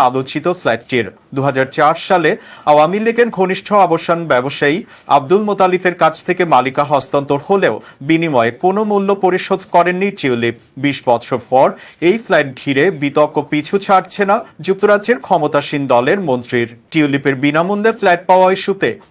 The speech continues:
নতুন প্রতিবেদন প্রকাশ করেছে ব্রিটিশ গণমাধ্যম দ্য মেইল। অন স্ট্যান্ডের বরাতে ডেইলি মেইল জানিয়েছে, সাংবাদিকদের কাছে ফ্ল্যাট উপহার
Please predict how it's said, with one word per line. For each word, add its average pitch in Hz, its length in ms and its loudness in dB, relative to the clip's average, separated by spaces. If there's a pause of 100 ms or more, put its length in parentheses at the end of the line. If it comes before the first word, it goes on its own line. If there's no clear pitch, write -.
(220)
নতুন 190 320 2
প্রতিবেদন 208 540 0
প্রকাশ 156 320 -2
করেছে 160 380 0 (180)
ব্রিটিশ 139 300 -4 (120)
গণমাধ্যম 120 640 0 (320)
দ্য 123 160 0
মেইল। 156 220 0 (100)
অন 196 100 -2
স্ট্যান্ডের 180 480 -2
বরাতে 123 360 2 (540)
ডেইলি 170 300 0
মেইল 226 220 2 (120)
জানিয়েছে, 151 540 -2 (440)
সাংবাদিকদের 220 640 0
কাছে 127 260 2 (140)
ফ্ল্যাট 208 260 2
উপহার 180 300 2